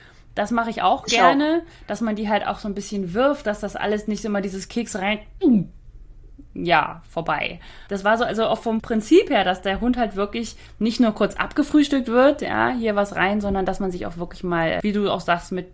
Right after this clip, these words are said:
Speaker 1: durch den Wald rennt und <laughs> mit so einem
Speaker 2: Genau,
Speaker 1: Ding
Speaker 2: also ich
Speaker 1: rumrennt.
Speaker 2: habe einfach ganz unterschiedliche Belohnungs-, äh, Möglichkeiten auch
Speaker 1: Mhm.
Speaker 2: oder Sachen mir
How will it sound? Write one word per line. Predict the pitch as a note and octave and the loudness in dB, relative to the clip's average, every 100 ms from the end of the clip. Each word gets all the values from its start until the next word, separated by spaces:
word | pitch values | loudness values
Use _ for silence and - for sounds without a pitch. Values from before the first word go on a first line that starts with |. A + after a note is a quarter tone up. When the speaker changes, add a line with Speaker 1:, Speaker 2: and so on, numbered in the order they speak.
| - | -4
Speaker 1:
durch | G3 F#3 | -4 -2
den | F#3 | 2
Wald | F#3 G3+ D#3+ | 2 2 -4
rennt | F3+ F3+ | -4 -4
und | D#3+ F#3 F3 - - - - - - | -6 -8 -10 -16 -20 -20 -20 -12 6
<laughs> | E4+ F#4 - - - F#4+ F4 B3+ | 6 6 -4 -10 -6 -2 -2 -2
mit | G#3+ G#3+ | -2 -4
so | - F#3+ | -2 -2
einem | F#3 | 6
Speaker 2:
Genau, | G3 E3+ | 8 10
Speaker 1:
Ding | |
Speaker 2:
also | G3 G#3 | 8 6
ich | A3+ | 4
Speaker 1:
rumrennt. | A3+ | 2
Speaker 2:
habe | - | 4
einfach | G3+ G#3+ G#3 - | -2 0 -4 0
ganz | G#3+ C4+ - | 0 0 -2
unterschiedliche | A#3 B3 A3 G#3+ - G3+ G3 | -4 -2 -4 -6 -12 -10 -4
Belohnungs-, | F3+ F3+ A3 B3 F#3+ - - - | -2 2 4 6 4 0 -8 -4
äh, | E3 | -2
Möglichkeiten | E3 F#3 A#3+ G3+ - - D#3+ D3+ - | 2 4 4 0 -4 0 0 0 -2
auch | - D3+ - - - - | 0 0 -2 -18 -20 -10
Speaker 1:
Mhm. | F#3+ | 0
Speaker 2:
oder | F3 D#3+ C#3+ - - - - | 4 4 4 -4 -20 -20 -20
Sachen | - F3+ G3 G#3 | 2 4 6 2
mir | F3+ F3 D#3+ | 4 2 2